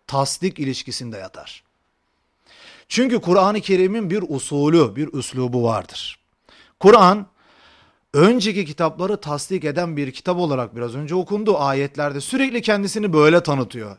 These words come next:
Tasdik, tasdik, tasdik, tasdik. Bizler de çoğu derste hep bu kavramı kullanıyoruz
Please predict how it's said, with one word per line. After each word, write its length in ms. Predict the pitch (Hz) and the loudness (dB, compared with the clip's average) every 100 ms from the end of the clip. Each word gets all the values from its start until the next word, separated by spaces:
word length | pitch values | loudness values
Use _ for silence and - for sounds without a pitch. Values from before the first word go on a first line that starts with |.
| _ | _
Tasdik, 560 | 156 196 - 208 208 - | 0 0 0 -6 -6 -2
tasdik, 460 | 190 185 208 - | -2 -4 -10 -6
tasdik, 400 | 196 185 214 - | -6 -6 -8 -6
tasdik. 400 | 180 160 - 127 _ _ _ _ _ | -4 -4 -6 -14 _ _ _ _ _
Bizler 320 | 131 131 214 247 | -8 0 0 0
de 80 | |
çoğu 280 | - 226 208 | -2 0 2
derste 300 | 185 180 175 | 2 -2 -4
hep 140 | 196 190 | -6 -4
bu 80 | |
kavramı 420 | 180 170 156 147 135 | -2 -2 0 -4 -6
kullanıyoruz 640 | 143 151 175 196 226 - | -6 -6 -2 -2 -4 -8